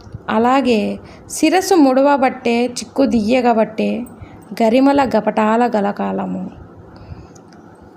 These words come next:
ఎంతసేపు అలంకరించడం మీద, అలంకరణలపైన పోతుంది చాలా సమయము. దువ్వుకోవడం కోసము, శిరస్సును అలంకరించుకోవడము, దేహ సౌందర్యం కోసమే మన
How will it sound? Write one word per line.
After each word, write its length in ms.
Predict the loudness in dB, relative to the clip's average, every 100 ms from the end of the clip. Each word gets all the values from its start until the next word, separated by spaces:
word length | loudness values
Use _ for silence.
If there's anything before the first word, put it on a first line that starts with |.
| -20 -20 -16 -4
ఎంతసేపు 680 | 0 0 2 2 2 2
అలంకరించడం 920 | 0 2 2 2 2 2 2 2 2 2
మీద, 220 | 2 2
అలంకరణలపైన 1300 | 2 2 2 2 2 0 2 2 2 0 0 0 0
పోతుంది 600 | -2 -2 -2 -2 -4 -4 -6
చాలా 280 | -2 -2
సమయము. 640 | -4 -4 -4 -4 -4 -6 -10 -14 -20 -20 -20 -20 -20 -20 -20 -20 -20 -20 -20 -20 -20 -20 -20 -14 -4
దువ్వుకోవడం 800 | 2 4 4 4 4 4 2
కోసము, 640 | 2 0 0 0 2 0 -2
శిరస్సును 520 | -2 0 0 -2 0
అలంకరించుకోవడము, 1120 | 0 0 0 0 0 -2 -2 0 0 0 -2
దేహ 340 | 0 0 2 0
సౌందర్యం 580 | 0 2 2 2 0
కోసమే 540 | 0 -2 -2 -2 0 0
మన 340 | 0 0 -4